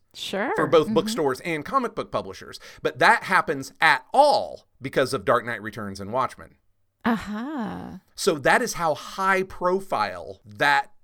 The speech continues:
Speaker 2: take on Batman became.
Speaker 1: Okay.
Speaker 2: So, with all of that true about Miller's work on Batman, before that happens,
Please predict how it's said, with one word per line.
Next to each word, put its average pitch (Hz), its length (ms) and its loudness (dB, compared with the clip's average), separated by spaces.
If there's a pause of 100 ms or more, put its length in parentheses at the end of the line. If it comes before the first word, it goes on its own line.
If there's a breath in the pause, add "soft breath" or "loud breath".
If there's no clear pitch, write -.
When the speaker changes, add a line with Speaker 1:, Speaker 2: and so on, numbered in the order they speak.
(100)
Speaker 2:
take 147 260 -4
on 120 180 -4
Batman 98 400 -4
became. - 420 -18 (460)
Speaker 1:
Okay. 240 680 -6 (420)
Speaker 2:
So, - 460 4
with 160 240 -2
all 254 180 2
of 240 100 0
that 196 200 2
true 165 320 0
about 131 460 2 (120)
Miller's 135 380 -2
work 117 320 -2
on 120 200 -4
Batman, 98 440 -2
before 170 420 0
that 185 220 -2
happens, 127 760 -2